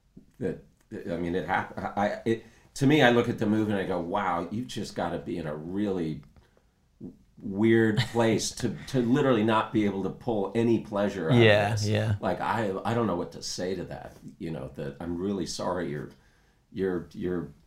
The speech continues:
Speaker 1: you're in that spot where you just look at this and you're angry. <laughs> I don't, I don't know what to say to that, 'cause it seems, it seems, although not, uh,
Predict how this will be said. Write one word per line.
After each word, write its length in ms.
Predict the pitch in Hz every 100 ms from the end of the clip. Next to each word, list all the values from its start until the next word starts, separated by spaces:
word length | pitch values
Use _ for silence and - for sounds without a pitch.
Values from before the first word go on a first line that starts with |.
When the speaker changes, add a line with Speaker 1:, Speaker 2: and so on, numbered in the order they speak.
| _ _ _ _ _ - -
Speaker 1:
you're 160 | 101
in 100 | 101
that 220 | 95 82 -
spot 480 | - 104 98 -
where 140 | 87 87
you 200 | 85 90
just 420 | - 98 - -
look 220 | 95 101
at 100 | 101
this 280 | - 85 -
and 100 | 85
you're 240 | 85 76 76
angry. 420 | 92 - 78 - - -
<laughs> 240 | 113 - 214
I 60 |
don't, 480 | - 196 - 139 - - - -
I 80 | 113
don't 140 | 120
know 100 | 113
what 140 | 101
to 80 | 101
say 280 | 82 113 110
to 100 | 110
that, 240 | 85 71
'cause 240 | - 87 -
it 140 | 90
seems, 680 | - - 104 92 87 - - - _ _ _
it 160 | - 90
seems, 600 | - - 107 98 92 - -
although 400 | 95 90 95 92
not, 440 | 95 98 92 -
uh, 280 | 92 85 85